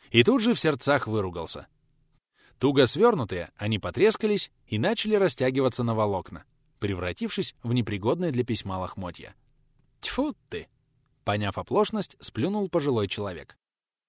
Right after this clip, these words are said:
"Купцы шельмы!" От цепкого взгляда мужчины не укрылся этот инцидент. "Товару нелепого, что ли, всучили?" "Зачем купцы? Сам сробил". "Сам?" — уважительно присвистнул тот.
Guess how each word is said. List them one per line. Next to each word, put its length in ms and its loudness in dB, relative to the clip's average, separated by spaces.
"Купцы 460 0
шельмы!" 440 -2
От 240 -2
цепкого 420 4
взгляда 400 2
мужчины 400 0
не 120 2
укрылся 480 2
этот 320 -2
инцидент. 520 -4
"Товару 440 6
нелепого, 480 6
что 160 0
ли, 80 -2
всучили?" 560 -4
"Зачем 580 -4
купцы? 460 -8
Сам 340 -2
сробил". 440 -4
"Сам?" — 680 0
уважительно 640 -4
присвистнул 640 -4
тот. 220 -12